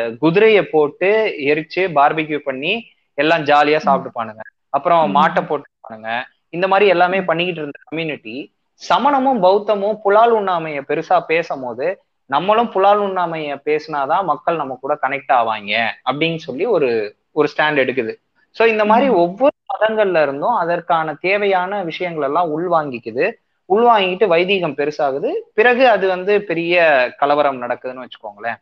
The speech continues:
Speaker 1: So இந்த வைதீகம் எப்படி தன்னை எல்லாத்தையும் உள்வாங்கிக்கிச்சோ, அந்த மாதிரிதான் ஆ-, ஆறு மதங்களை உள்வாங்கிக்கிட்டு கிரியேட் ஆன ஒரு பெருமதம் தான்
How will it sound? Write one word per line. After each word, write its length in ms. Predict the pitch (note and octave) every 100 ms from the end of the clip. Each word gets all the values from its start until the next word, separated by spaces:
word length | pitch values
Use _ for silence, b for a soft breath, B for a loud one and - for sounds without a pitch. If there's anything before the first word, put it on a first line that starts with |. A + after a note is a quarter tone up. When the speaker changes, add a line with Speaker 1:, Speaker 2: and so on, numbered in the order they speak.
| _
Speaker 1:
So 180 | F3
இந்த 280 | E3 C3+ A#2+ -
வைதீகம் 1000 | - - A3 C4 C4 B3+ G#3+ A#3 B3+ C4+ _
எப்படி 800 | - D3 E3 - A3+ G#3 A3+ C4+ -
தன்னை 340 | D#3+ D#3+ C#3+
எல்லாத்தையும் 540 | C#3+ E3+ F3 F#3 F3+ D#3
உள்வாங்கிக்கிச்சோ, 720 | E3+ D#3+ C#3+ A#2+ - B2 D3
அந்த 200 | - C#3+
மாதிரிதான் 580 | D3+ C#3 A#2 C#3+ G#3+ - _ C3
ஆ-, 140 | C3+
ஆறு 280 | C3 D#3+ G3
மதங்களை 480 | E3+ D#3+ G3 F#3+ E3+
உள்வாங்கிக்கிட்டு 920 | D#3 G3+ G#3 G3+ F#3+ F3 E3 G#3 C4 -
கிரியேட் 320 | - F3+ G3 F3+
ஆன 180 | D#3+
ஒரு 160 | C3+ A#2+
பெருமதம் 520 | - D3+ F3 C#3+ C3 A#2
தான் 280 | D#3 C4